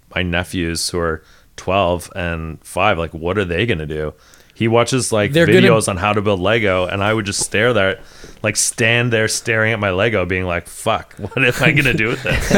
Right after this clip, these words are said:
Speaker 2: <laughs>
Speaker 1: And th-, he could just watch it, like, a YouTube on how to build a dinosaur out of it. And, like, is that not the best job you could ever have, is just, like,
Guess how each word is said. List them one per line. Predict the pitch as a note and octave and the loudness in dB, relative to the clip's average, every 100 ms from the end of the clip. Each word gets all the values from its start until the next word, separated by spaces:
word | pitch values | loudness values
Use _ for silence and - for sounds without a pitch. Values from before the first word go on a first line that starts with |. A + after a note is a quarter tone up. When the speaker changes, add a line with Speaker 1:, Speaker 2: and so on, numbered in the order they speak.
| F#3 - | 6 4
Speaker 2:
<laughs> | B2 A2+ D3 | 0 0 0
Speaker 1:
And | D#3 | 2
th-, | D3 D#3+ C#3 | 2 2 2
he | D#3 | 2
could | D#3+ | 4
just | E3+ D3+ | 4 6
watch | D3+ D#3 | 4 4
it, | D#3+ | 2
like, | D#3 D#3 | 2 2
a | D3+ | 2
YouTube | D3 F3+ A#2+ G#2+ | 0 0 0 2
on | G#2+ | 2
how | A2 | 2
to | B2 | 2
build | A#2+ B2+ | 0 0
a | B2 | -2
dinosaur | G2 A2 C#3 - E2+ | 0 0 0 -2 -2
out | E2+ E2 | -2 -2
of | E2 | -2
it. | E2 - - | -6 -8 -6
And, | A#2 | -2
like, | C#3 - | -2 -4
is | A#2+ A#2+ | -4 -2
that | B2+ B2+ F3 | -2 0 0
not | F#3+ G#3 | 0 0
the | |
best | B2 - E2 G2 - | -4 -2 -2 -2 -2
job | F#2 F#2+ | -2 -2
you | F#2 | -2
could | E2 | -2
ever | F2 E2 | -2 -2
have, | C#2+ F2 | -2 -4
is | G2+ D#2+ | -4 -4
just, | F2 | -4
like, | G#2+ | -4